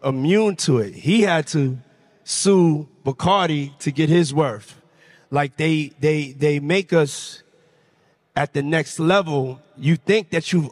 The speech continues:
overcome everything. "Oh, I finally made it." And then there's a whole nother army up there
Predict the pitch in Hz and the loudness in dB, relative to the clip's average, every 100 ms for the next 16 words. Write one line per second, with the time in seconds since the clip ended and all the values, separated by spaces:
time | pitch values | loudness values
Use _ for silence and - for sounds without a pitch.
0 | - 196 190 165 - - 220 208 180 214 | 0 2 2 0 -4 0 0 0 0 0
1 | 214 202 - 151 113 107 - _ - - | 0 -4 -2 -2 -4 -14 -20 _ -20 -18
2 | - 175 190 170 - 208 202 196 190 214 | -2 0 2 2 2 0 2 0 0 2
3 | 220 180 135 - - - _ _ _ _ | 2 0 -4 -10 -20 -20 _ _ _ _
4 | _ _ - 127 156 156 131 117 - 175 | _ _ -8 -2 0 2 0 0 2 2
5 | 175 175 175 175 165 143 185 202 185 156 | 4 4 2 2 0 0 2 2 2 2
6 | 147 - 147 135 139 | 0 0 2 2 0